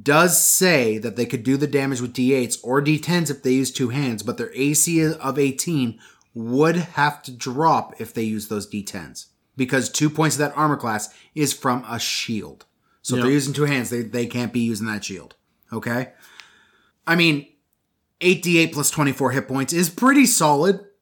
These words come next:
Speaker 1: especially in tier two, tier three.
Speaker 2: It's not as solid as the other orcs, though. Like, it's, uh,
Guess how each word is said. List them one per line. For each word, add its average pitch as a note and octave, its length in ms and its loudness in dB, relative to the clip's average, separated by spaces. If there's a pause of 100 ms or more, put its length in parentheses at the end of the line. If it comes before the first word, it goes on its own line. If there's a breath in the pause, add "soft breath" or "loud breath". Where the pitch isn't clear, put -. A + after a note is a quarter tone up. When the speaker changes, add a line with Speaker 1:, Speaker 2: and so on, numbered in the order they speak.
(180)
Speaker 1:
especially D#3+ 760 0
in D#3 140 4
tier C#3+ 260 0
two, C3+ 280 0
tier C3 240 0
three. A2+ 380 -4 (320)
Speaker 2:
It's - 200 -12
not E3+ 160 2
as B3 120 0
solid D#3+ 280 2
as D3+ 120 -2
the B2+ 120 0
other C3 200 2
orcs, B2 340 0
though. B2+ 160 2
Like, A#2+ 180 0 (120)
it's, - 220 -10
uh, A#2+ 140 -6